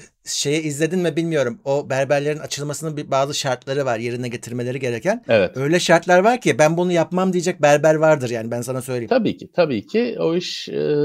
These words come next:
Speaker 2: sıkıntılı yani, biraz zor bir şey. E, benim acelem yok. Ben sakalı hafta sonu kendim yine tıraş edeceğim.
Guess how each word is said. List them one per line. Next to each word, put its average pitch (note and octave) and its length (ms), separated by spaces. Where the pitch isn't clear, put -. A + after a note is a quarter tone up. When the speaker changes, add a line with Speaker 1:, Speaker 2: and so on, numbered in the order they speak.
Speaker 2:
sıkıntılı F3 640
yani, A2 340
biraz A2+ 300
zor D3+ 260
bir A2 60
şey. F3 360
E, A#2 40
benim F3 240
acelem E3 440
yok. D#3+ 200
Ben D#3 140
sakalı D#3 420
hafta D#3 320
sonu D3 280
kendim D3 440
yine B2 320
tıraş A#2 300
edeceğim. A#2 360